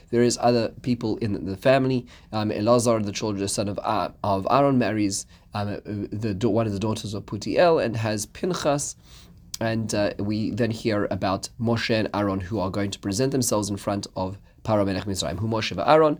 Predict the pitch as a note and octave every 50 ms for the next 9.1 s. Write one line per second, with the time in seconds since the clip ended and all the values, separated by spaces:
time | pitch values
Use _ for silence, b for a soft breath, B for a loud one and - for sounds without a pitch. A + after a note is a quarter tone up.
0 | B B B B B B B - A2 G#2 G2+ G2+ F#2 A2 G#2+ G#2+ G2 - G2 G2
1 | G2+ F#2+ F2 E2+ - - - G#2+ G2+ F#2 F2+ F2+ F2+ F#2 F#2 G2 F#2 - - -
2 | D#3 C#3+ - C#3+ B2+ A#2 - A2 A2+ A2 G2 G#2 - b b b - - B2 G#2
3 | A#2+ A2+ - - G2+ G#2 F#2 - G2 F#2+ F#2 - - F2+ F#2 F2+ - - - -
4 | - - - G2+ F#2 F2+ F2+ F2 - - - - G2+ F2+ D#2 D2 D2+ - - C3+
5 | C3+ - - F3 G#3 - D3+ D3+ F#3 E3+ - - A2+ G#2+ - - C#3+ C#3 - C3+
6 | B2 B2 C3 D#3 D#3 D3+ B2+ B2 A2+ G#2+ A2 A2 G2 G#2+ B2 C#3+ E3 B2+ G#2 G#2
7 | - F#2+ G2 G2 G#2+ C3 D#3+ E3 A#2+ - - - - - C3+ D#3 E3 D3+ B2 F#2+
8 | F2 G#2 A#2 B2+ B2+ B2+ A#2+ B2+ A#2 G#2+ G2+ A2+ B2 A#2+ A#2 A#2 G#2 G#2+ F#2+ D#2+
9 | -